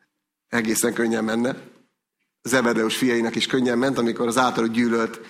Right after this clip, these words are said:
samáriaiak nem úgy reagáltak, ahogy ugye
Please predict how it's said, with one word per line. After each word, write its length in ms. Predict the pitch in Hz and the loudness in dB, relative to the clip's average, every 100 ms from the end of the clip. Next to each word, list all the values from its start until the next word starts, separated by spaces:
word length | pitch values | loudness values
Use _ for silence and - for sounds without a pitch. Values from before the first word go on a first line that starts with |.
| - | -20
samáriaiak 840 | - - 139 131 120 123 123 123 117 | -6 0 4 4 2 2 2 0 2
nem 140 | 131 | 2
úgy 120 | 127 | 2
reagáltak, 580 | 123 123 110 113 110 117 | 2 2 2 2 0 -2
ahogy 340 | 117 113 104 101 - _ _ _ _ _ _ _ | 0 0 -2 -10 -20 _ _ _ _ _ _ _
ugye 380 | 110 110 107 | 0 2 0